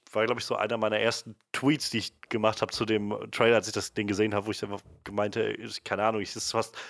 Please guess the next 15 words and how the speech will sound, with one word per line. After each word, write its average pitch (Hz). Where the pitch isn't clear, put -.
fast -
peinlich, 131
wie 143
aufgeregt 117
ich -
gerade 101
bin 104
für -
diese 101
neue 104
Staffel. 123
Das -
hab 110
ich -
echt -